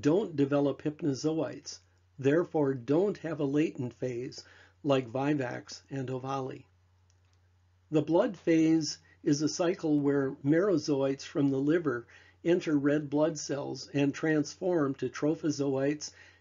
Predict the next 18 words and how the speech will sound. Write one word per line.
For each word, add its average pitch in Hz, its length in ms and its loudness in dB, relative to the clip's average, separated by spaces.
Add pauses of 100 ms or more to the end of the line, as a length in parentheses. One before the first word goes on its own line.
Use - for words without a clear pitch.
and 151 180 6
then 151 180 6
schizonts - 840 -2 (420)
that 139 180 2
are 147 100 4
composed 147 720 0
of 131 120 -2
many 151 320 4
merozoites. 139 880 -2 (1120)
These 156 220 2
schizonts 151 800 -6 (340)
eventually 151 640 2
burst, 143 720 0
releasing 151 680 2
merozoites 151 880 2
into 160 320 2
the 135 120 -4
bloodstream 139 800 -2